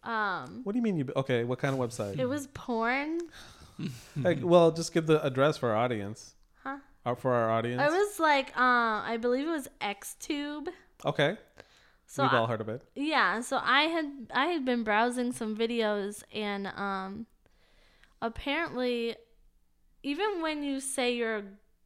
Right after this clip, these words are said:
Speaker 1: a girl that likes girls, they still like to show you ads for gay porn.
Speaker 2: Yeah.
Speaker 1: Like men gay porn.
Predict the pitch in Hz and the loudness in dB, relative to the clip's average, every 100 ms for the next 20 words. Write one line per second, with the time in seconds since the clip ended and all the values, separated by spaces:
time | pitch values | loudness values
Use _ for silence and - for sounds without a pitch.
0 | _ _ 220 220 208 214 208 214 220 240 | _ _ -6 -6 -6 -4 -2 0 -2 -4
1 | - _ _ - - 196 - 196 196 - | -10 _ _ -20 -10 -8 -6 -8 -8 -14
2 | - 185 185 202 233 - - _ _ _ | -10 -8 -6 -6 -10 -14 -20 _ _ _
3 | - _ _ _ _ - 220 220 - 226 | -20 _ _ _ _ -8 -6 -6 -4 -2
4 | 233 240 - _ 220 220 220 226 208 202 | -2 -4 -10 _ -8 -8 -6 -6 -2 -2
5 | - 190 190 - 175 185 - 185 190 - | -2 -4 -6 -10 -12 -12 -8 -6 -6 -2
6 | 285 349 370 359 _ _ - 104 101 85 | -2 -2 -4 -10 _ _ -8 -4 -4 -6
7 | - - 98 190 208 202 247 277 294 311 | -10 -8 -8 -8 -8 -6 -4 -4 -4 -4
8 | 330 349 | -2 -2